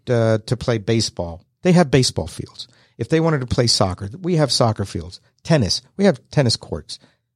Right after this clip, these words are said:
If you want to do something, you had that. But these skater people had nothing. And they were constantly being, um,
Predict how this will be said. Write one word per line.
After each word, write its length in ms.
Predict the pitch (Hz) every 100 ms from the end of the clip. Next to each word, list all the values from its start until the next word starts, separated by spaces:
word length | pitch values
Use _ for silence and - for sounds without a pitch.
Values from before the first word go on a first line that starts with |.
| _ _
If 160 | - 185
you 60 |
want 160 | 208 220
to 60 | 117
do 160 | 175
something, 340 | 170 123 117 113
you 140 | 117
had 240 | 95 104
that. 160 | - 85 - - -
But 140 | -
these 180 | 208 208
skater 440 | - 113 131 190
people 440 | 190 214 - 269 - _ _
had 240 | - 190
nothing. 560 | 185 214 240 - 131 73 _ _ _ _ _ _ _
And 120 | 151
they 80 | 165
were 160 | 156 143
constantly 760 | - - 240 247 226 160 127 127
being, 420 | 123 147 147 135 - - - -
um, 500 | 127 127 120 117